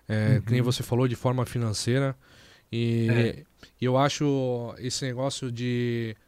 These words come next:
Speaker 1: de tu criar um padrão, eu acho também muito importante, né? Porque,
Speaker 2: Uhum.
Speaker 1: tipo,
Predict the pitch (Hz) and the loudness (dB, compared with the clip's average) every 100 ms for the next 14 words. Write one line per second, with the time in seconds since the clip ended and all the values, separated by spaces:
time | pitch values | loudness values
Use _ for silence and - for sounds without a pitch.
0 | - 123 117 127 135 147 143 131 120 117 | -8 -6 -4 2 4 4 4 4 4 2
1 | 135 170 131 - - - - 117 127 131 | 2 2 -2 -8 -20 -20 -2 2 4 2
2 | - 131 143 135 143 147 131 123 - 120 | 0 2 2 0 0 -4 -2 -2 0 -2
3 | 143 151 - _ _ - 107 113 113 - | 0 -4 -10 _ _ -10 -8 -6 -8 -2
4 | 123 131 127 127 123 117 - - 131 | 2 2 2 0 -2 -4 -8 -6 -4